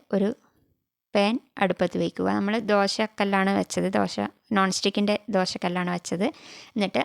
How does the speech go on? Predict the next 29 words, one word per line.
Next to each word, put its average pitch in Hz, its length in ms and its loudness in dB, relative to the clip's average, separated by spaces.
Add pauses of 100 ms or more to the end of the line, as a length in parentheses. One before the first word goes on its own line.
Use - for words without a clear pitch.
അതിൻ്റെ 190 260 0
അകത്തേക്ക് 185 320 -2 (180)
കുറച്ച് 190 360 -4
എണ്ണ 185 240 2
ഒഴിച്ചു 160 240 -2
കൊടുക്കുക. 175 360 -2
വെളിച്ചെണ്ണയാണ്, 180 640 0 (240)
മിൽ-, 196 160 0 (100)
ഞങ്ങളുടെ 196 340 2
മില്ലിൽ 190 200 6
നിന്ന് 196 160 6
വാങ്ങിയ 208 240 6
വെളിച്ചെണ്ണയാണ്. 175 580 2 (800)
അതാകുമ്പോൾ 202 320 0
നല്ല 196 200 0 (100)
സ്മെല്ലായിരിക്കും. 190 640 2 (1500)
എന്നിട്ട് 202 260 2 (100)
എണ്ണ 202 220 2 (120)
ചൂടായോ 190 520 2 (120)
നോക്കുക. 175 360 -2 (760)
ഇതാ 202 140 -4 (180)
ചു-, - 200 -6
ഇങ്ങനെ 208 200 0 (540)
ഇതുപോലെ 208 380 4
ഒന്ന് 208 200 2
എല്ലാ 196 160 0 (100)
സൈഡിലും 196 380 2 (440)
എണ്ണയാക്കി 190 420 0
കൊടുക്കുക. 185 300 2